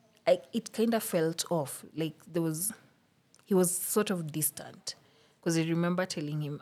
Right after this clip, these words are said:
"I feel pressed. Uh, would you kindly take me?" He was like, "Ah, no, see, they're just there. They're just there. So just go." And I was like, "Okay, that's weird." But I just went. So, uh,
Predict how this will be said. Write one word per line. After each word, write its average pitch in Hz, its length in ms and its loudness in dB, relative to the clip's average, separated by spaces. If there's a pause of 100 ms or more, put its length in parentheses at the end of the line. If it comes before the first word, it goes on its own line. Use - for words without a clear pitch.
"I 156 140 -6
feel 151 460 -4
pressed. - 600 -4 (380)
Uh, 147 340 -2
would 151 140 -10
you 170 80 -6
kindly 170 280 -4
take - 180 -12
me?" 165 120 -8
He - 440 -18
was 175 120 -4
like, 180 340 -6
"Ah, 233 140 -6
no, 240 380 0
see, 220 240 -12
they're 220 160 2
just 254 260 -6
there. 135 400 -4
They're 170 120 -8
just - 240 -6
there. 135 300 -6
So 156 420 -6 (140)
just 180 420 -2 (120)
go." 151 380 6 (280)
And 143 100 -16
I 139 40 -18
was - 80 -20
like, 131 180 -20 (380)
"Okay, 151 420 -6
that's - 340 -4
weird." 156 480 -8
But 160 180 6
I 151 60 0
just 165 360 0
went. - 380 -6 (560)
So, 214 240 6 (100)
uh, 165 300 4